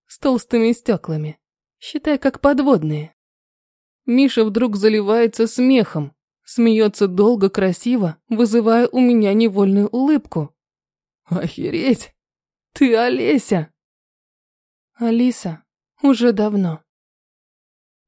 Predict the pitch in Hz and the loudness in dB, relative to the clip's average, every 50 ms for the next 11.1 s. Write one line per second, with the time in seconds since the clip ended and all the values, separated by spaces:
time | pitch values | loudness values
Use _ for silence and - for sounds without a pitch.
0 | - 226 220 226 226 233 226 185 165 165 160 175 196 190 165 156 160 147 143 - | -16 -10 -6 -4 -2 0 0 -2 -2 -2 -4 -2 -2 -2 -2 -4 -6 -10 -12 -14
1 | _ - - 160 156 165 180 185 185 165 147 156 - - - - 196 180 - - | _ -16 -14 -10 -6 -4 -2 -2 -2 -2 -4 -6 -10 -10 -8 -6 -6 -6 -6 -4
2 | - 143 - - 226 214 240 214 175 - - 156 139 135 _ _ _ _ _ _ | -6 -4 -4 -4 -2 -2 0 0 -2 -2 -6 -10 -10 -10 _ _ _ _ _ _
3 | _ _ _ _ _ - 170 147 - 151 156 160 170 170 180 180 175 165 - - | _ _ _ _ _ -8 -8 -8 -6 -8 -8 -6 -4 -4 -2 -2 -2 -4 -6 -6
4 | 202 190 151 180 208 - 208 180 185 180 170 - - 180 175 170 170 165 185 196 | -10 -8 -8 -6 -6 -6 -6 -4 -2 -4 -4 -4 -6 -6 -6 -4 -4 -2 0 0
5 | 208 226 208 165 - - - _ - - 160 156 156 151 147 147 147 156 _ _ | 2 2 0 0 -4 -12 -18 _ -18 -14 -12 -12 -10 -10 -10 -12 -12 -14 _ _
6 | - 165 160 160 160 185 208 226 233 240 233 - - 262 269 262 254 254 214 160 | -8 -8 -8 -4 0 0 2 2 2 2 0 0 0 2 4 4 4 4 4 2
7 | - - - _ _ _ _ _ _ _ _ _ _ _ _ _ _ _ _ _ | 0 -6 -20 _ _ _ _ _ _ _ _ _ _ _ _ _ _ _ _ _
8 | _ _ _ _ _ - 269 269 269 277 277 277 262 - 277 262 262 - - 269 | _ _ _ _ _ -2 0 2 4 4 4 4 2 0 -2 -4 -4 -2 -4 -2
9 | 240 190 165 151 147 - - _ _ - - - 208 190 196 202 - 196 185 - | -2 0 -2 -4 -8 -10 -14 _ _ -14 -4 -4 -2 0 0 -2 -2 -4 -2 -2
10 | 190 185 190 185 196 180 170 185 175 208 214 220 196 196 170 143 135 - - 151 | -2 -2 0 0 0 0 0 -2 -2 -2 -2 0 0 0 -2 -2 -6 -12 -12 -12
11 | 147 - | -14 -18